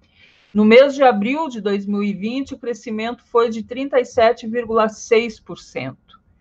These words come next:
E todos nós pudemos ver na televisão o alto índice de feminicídio ocorrido no período do Natal.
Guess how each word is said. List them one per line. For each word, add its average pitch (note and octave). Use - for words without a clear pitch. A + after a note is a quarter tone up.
E A3+
todos C4+
nós A#3
pudemos G#3+
ver A3
na A3+
televisão F#3+
o G#3
alto C4
índice A#3
de F#3
feminicídio G#3+
ocorrido G#3+
no G#3
período G#3
do G#3+
Natal. G3+